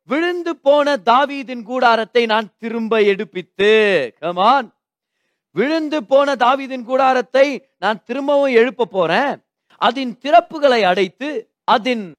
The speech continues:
பழுதாய் போனதை சீர்படுத்தி, பூர்வ நாட்களில் இருந்தது போல அதை ஸ்தாபிப்பேன் என்று இதை செய்கிற கர்த்தர் சொல்லுகிறார்." புதிய ஏற்பாட்டை பத்தி சொல்லும் போது தேவன் சொல்றார் தீர்க்க தரிசனமா, "தாவீதின் கூடாரம் விழுந்துருச்சு,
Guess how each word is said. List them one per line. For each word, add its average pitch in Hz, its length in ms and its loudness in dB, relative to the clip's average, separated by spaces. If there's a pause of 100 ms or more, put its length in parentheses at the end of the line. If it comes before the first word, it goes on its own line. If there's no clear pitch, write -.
(200)
பழுதாய் 311 600 0
போனதை 233 520 0 (100)
சீர்படுத்தி, 240 840 -6 (240)
பூர்வ 294 460 0
நாட்களில் 247 600 0
இருந்தது 240 440 -2
போல 180 540 0 (160)
அதை 190 420 -2
ஸ்தாபிப்பேன் 247 920 2
என்று 208 640 -2 (160)
இதை 180 280 -4
செய்கிற 202 520 0
கர்த்தர் 180 480 -4
சொல்லுகிறார்." 175 720 0 (180)
புதிய 330 340 0
ஏற்பாட்டை 269 460 2
பத்தி 247 220 -10
சொல்லும் 233 260 -4
போது 220 180 0
தேவன் 226 280 2
சொல்றார் 196 380 -4
தீர்க்க 214 260 -8
தரிசனமா, 170 680 -2 (340)
"தாவீதின் 214 420 -2
கூடாரம் 220 720 0 (460)
விழுந்துருச்சு, 240 640 0